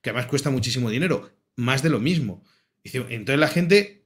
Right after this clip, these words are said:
estaba harta de, gente de buen corazón, gente con criterio claro, estaba harta de escuchar la voz de la iglesia siempre contraria a lo que ellos creen. Entonces, claro, surgimos nosotros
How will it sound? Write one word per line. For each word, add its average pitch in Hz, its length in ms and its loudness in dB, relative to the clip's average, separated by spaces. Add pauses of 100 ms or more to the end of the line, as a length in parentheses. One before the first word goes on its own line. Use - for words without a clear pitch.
(120)
estaba 147 320 0
harta 160 680 2
de, 120 540 -4
gente 180 380 2
de 135 80 4
buen 143 160 2
corazón, 170 500 2
gente 131 260 -2
con 120 140 -2
criterio 135 320 -2
claro, 165 160 2
estaba 123 240 0
harta 165 220 0
de 127 60 -2
escuchar 127 420 -4
la 107 80 -4
voz 131 120 0
de 165 100 -2
la 175 60 -2
iglesia 156 300 -2
siempre 123 240 -4
contraria 135 480 -2
a - 20 -2
lo 113 120 -8
que 113 80 -14
ellos 160 180 -6
creen. 202 320 -8 (520)
Entonces, 156 180 0
claro, 175 160 4
surgimos 135 420 0
nosotros 107 480 -8